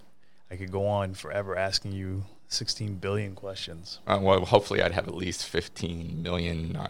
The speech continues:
Speaker 2: or fifteen billion answers, but I appreciate you having me here today.
Speaker 1: <laughs> It's absolute, it's my pleasure. What's, um, if people are out there looking for you after they hear this podcast, what's one way for them to get a hold of you?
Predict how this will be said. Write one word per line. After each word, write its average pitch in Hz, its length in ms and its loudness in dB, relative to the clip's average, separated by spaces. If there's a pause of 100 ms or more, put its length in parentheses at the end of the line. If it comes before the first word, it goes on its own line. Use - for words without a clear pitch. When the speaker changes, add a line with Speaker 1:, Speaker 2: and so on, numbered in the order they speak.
Speaker 2:
or 87 120 -4
fifteen - 360 -2
billion 78 260 -2
answers, - 380 -6
but - 340 2
I 131 160 8
appreciate 107 400 8
you 85 100 6
having 85 240 8
me 85 80 0
here 82 140 -2
today. 85 260 -2 (160)
Speaker 1:
<laughs> - 160 -10
It's - 160 -2
absolute, 101 540 0
it's 110 220 -10
my 98 140 -4
pleasure. 101 360 -4
What's, 107 260 0
um, 113 380 6 (360)
if 113 120 0
people 190 260 8
are 165 60 10
out 131 140 8
there 113 140 4
looking 107 260 0
for 101 160 -4
you 95 80 2
after 95 180 -2
they 90 140 -4
hear 95 120 -4
this 92 120 -6
podcast, 92 640 -6
what's 139 160 -6
one 113 220 -2
way 104 120 -2
for 98 140 -10
them 95 180 -6
to 90 100 -10
get 90 160 -6
a 92 40 -10
hold 92 240 -10
of 90 60 -12
you? 90 100 -12